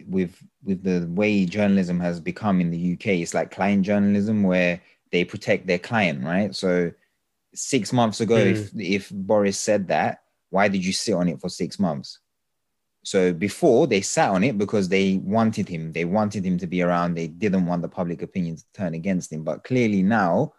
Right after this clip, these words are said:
Speaker 1: for whatever reason, they don't care. So now they, all these leaks are coming out. Whether it's Dominic Cummings doing it or not, that's
Speaker 2: Oh, yeah.
Speaker 1: irrelevant. Because a newspaper, you know, journalists are saying, "Oh, we knew he said that six months ago. So why didn't you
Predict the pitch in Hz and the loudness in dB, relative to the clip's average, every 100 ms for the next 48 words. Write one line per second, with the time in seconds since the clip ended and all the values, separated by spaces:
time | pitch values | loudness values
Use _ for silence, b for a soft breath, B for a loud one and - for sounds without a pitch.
0 | _ _ _ - 95 104 113 107 98 110 | _ _ _ -2 0 2 2 2 2 2
1 | 104 92 90 92 95 87 120 85 80 85 | 2 2 2 2 2 0 0 0 0 -2
2 | 90 90 87 73 95 90 82 92 90 - | 0 0 0 -2 -2 -2 -2 -2 -2 -4
3 | 78 95 82 85 90 71 - _ _ _ | -8 -6 -4 -2 -2 -2 -8 _ _ _
4 | 98 131 147 123 104 120 117 110 127 117 | 2 2 4 2 2 2 0 0 0 2
5 | 104 95 123 107 85 82 80 92 104 80 | 2 2 2 4 2 2 0 2 2 0
6 | - 95 95 104 101 107 101 104 87 73 | -2 -2 -2 -2 -4 -2 0 2 0 -4
7 | 69 _ _ _ - 92 101 95 110 101 | -14 _ _ _ -8 0 0 0 -6 0
8 | 104 110 110 - 104 95 98 95 92 87 | 2 4 2 2 -2 2 2 4 2 2
9 | 92 85 82 107 101 85 82 - 76 90 | 0 0 0 2 2 2 -2 -4 -4 -4
10 | - 92 90 101 95 95 98 92 87 104 | 0 0 2 2 2 4 4 2 0 0
11 | 92 76 - 82 - 98 87 80 71 73 | -2 -2 -6 -10 -4 -2 -2 -6 -10 -8
12 | 85 82 90 92 90 87 82 | -8 -4 0 0 0 -4 -4